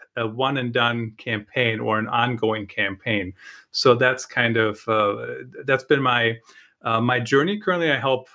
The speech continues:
uh, Vox Pop Me do content strategy. Vox Pop Me does, uh, video survey feedbacks for companies. So you can, uh, send questions to consumers and they can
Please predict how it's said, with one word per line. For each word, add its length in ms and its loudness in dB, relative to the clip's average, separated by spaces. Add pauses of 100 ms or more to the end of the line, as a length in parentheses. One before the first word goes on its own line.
(120)
uh, 200 0
Vox 340 0
Pop 300 -2
Me 240 -4
do 180 -8
content 440 -6
strategy. 380 -2
Vox 280 -2
Pop 260 -4
Me 140 0
does, 260 -2
uh, 140 -2
video 460 0 (360)
survey 420 2
feedbacks 640 -6
for 180 -8
companies. 540 -6
So 80 -2
you 140 -2
can, 400 -8
uh, 200 -12 (120)
send 260 -8
questions 440 -2
to 240 -2
consumers 540 0
and 140 -2
they 100 2
can 320 -6